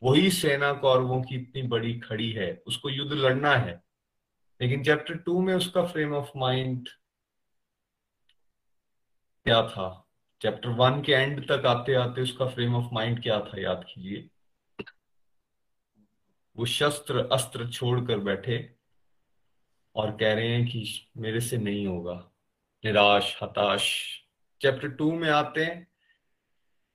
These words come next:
भगवान की शरण में आने की बात करते हैं, "Please guide me, instruct me", मुझे बताइए कैसे करना है, कैसे नहीं करना।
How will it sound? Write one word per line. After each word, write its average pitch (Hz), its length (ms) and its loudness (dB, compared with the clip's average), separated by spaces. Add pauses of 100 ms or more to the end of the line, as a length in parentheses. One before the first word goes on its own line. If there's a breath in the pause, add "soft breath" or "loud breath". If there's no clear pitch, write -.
(160)
भगवान 120 380 4
की 139 120 -8
शरण 135 360 0
में 143 140 -2
आने 135 220 0
की 147 140 -8
बात 123 340 2
करते 123 280 -4
हैं, 123 300 0
"Please 127 460 -2
guide 117 400 2
me, 117 180 0
instruct 117 600 -6
me", 110 120 -6
मुझे 113 220 -4
बताइए 117 600 2
कैसे 120 380 0
करना 110 320 -4
है, 110 80 -4
कैसे 120 340 0
नहीं 113 180 -4
करना। 95 500 -6